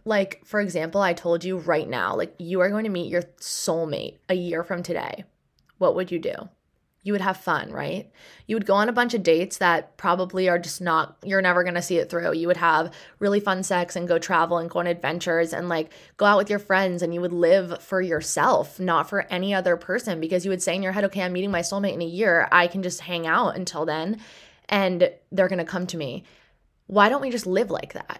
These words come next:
You know what I mean? Like, you could just live like that today. You could just live like your soulmate is coming in a year and you're gonna live it up. And I promise you that when you start living that way,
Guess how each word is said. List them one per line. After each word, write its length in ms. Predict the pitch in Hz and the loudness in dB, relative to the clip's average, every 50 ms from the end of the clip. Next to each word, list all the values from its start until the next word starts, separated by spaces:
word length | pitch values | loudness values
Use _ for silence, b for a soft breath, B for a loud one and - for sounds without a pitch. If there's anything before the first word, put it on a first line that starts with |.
| _ - | _ -4
You 100 | 214 214 | -2 0
know 80 | 208 | 0
what 80 | 208 220 | 0 0
I 100 | 220 196 | 0 0
mean? 200 | 175 175 214 240 | -2 -2 -2 -2
Like, 140 | 220 190 180 | -2 -2 -2
you 80 | 208 | -2
could 100 | 220 247 | -2 -2
just 180 | 208 196 - 156 | -4 -4 -6 -6
live 360 | 147 156 165 185 247 214 175 | -2 2 4 4 4 4 2
like 180 | 156 139 147 - | 0 0 0 2
that 300 | 156 139 143 - - - | 2 2 2 0 -2 -4
today. 400 | - 175 156 196 247 254 135 117 | -2 0 2 2 2 2 2 2
You 140 | 101 131 165 | 0 0 -2
could 100 | 202 175 | -4 -4
just 160 | 185 180 - | -4 -4 -4
live 340 | 175 175 175 175 196 180 185 | 0 2 4 4 4 4 2
like 280 | 175 170 170 165 - | 2 0 0 0 -2
your 80 | 170 175 | -4 -4
soulmate 400 | 170 - 165 165 170 180 170 160 | -4 -4 -6 -4 -2 -2 0 0
is 80 | 165 165 | -2 -2
coming 260 | - 190 175 175 175 | -4 -6 -4 -4 -4
in 100 | 165 156 | -4 -4
a 60 | 147 | -6
year 480 | 147 160 196 233 247 190 185 180 180 - | -4 -4 -2 0 2 4 4 4 2 2
and 240 | - 165 160 160 156 | 0 -2 -2 -4 -6
you're 260 | 156 165 175 170 165 | -4 -2 0 0 0
gonna 160 | 185 180 165 | 0 -2 0
live 180 | 160 160 160 165 | 0 0 0 2
it 60 | 175 | 4
up. 180 | 208 220 196 - | 4 2 2 0
And 100 | 185 175 | -2 -2
I 60 | 175 | -2
promise 560 | 175 175 - - - 180 202 208 208 202 - | -4 -6 -10 -8 -4 -2 -2 -2 -2 -2 -4
you 80 | 190 185 | -2 -2
that 160 | 180 151 - | 0 0 0
when 140 | 180 175 180 | -2 -4 -4
you 80 | 190 190 | -6 -4
start 260 | - 208 190 151 151 | -4 -2 -2 -2 -2
living 360 | - 180 175 170 196 202 214 | 0 0 2 2 0 0 0
that 180 | 220 226 202 233 | 2 2 4 4
way, 260 | 240 247 254 262 | 4 4 4 2